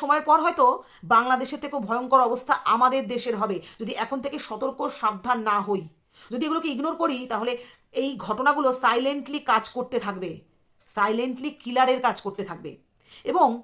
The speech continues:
কখন আমরা তাদের গ্রিপে চলে আসব, আমাদের দেশ ও রাজ্যের অস্তিত্ব তারা দখল করে নেবে, সেটা কিন্তু আমরা একেবারে টের পাবো না। তাই এখন থেকে বলছি, যে যে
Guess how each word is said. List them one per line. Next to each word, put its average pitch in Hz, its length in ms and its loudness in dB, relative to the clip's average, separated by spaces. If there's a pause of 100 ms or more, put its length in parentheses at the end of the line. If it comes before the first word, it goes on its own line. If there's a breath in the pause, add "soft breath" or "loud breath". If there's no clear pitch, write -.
(140)
কখন 202 360 0 (220)
আমরা 285 200 8 (840)
তাদের 220 280 0
গ্রিপে 240 240 -4 (100)
চলে 240 240 4
আসব, 233 160 -2 (500 loud breath)
আমাদের 254 240 2 (140)
দেশ 302 200 2 (100)
ও - 20 0 (100)
রাজ্যের 240 260 2 (100)
অস্তিত্ব 302 320 -6 (260)
তারা 240 120 6 (100)
দখল 214 300 0
করে 381 180 6
নেবে, 233 160 4 (440)
সেটা 233 260 -6
কিন্তু 247 200 -6
আমরা 254 120 2 (380 loud breath)
একেবারে 214 500 0
টের 220 180 2
পাবো 160 180 -4
না। 135 60 -12 (380 loud breath)
তাই 262 120 2 (180)
এখন - 220 -4
থেকে 392 200 -2
বলছি, 220 220 -4 (840)
যে 226 260 -2
যে 359 60 0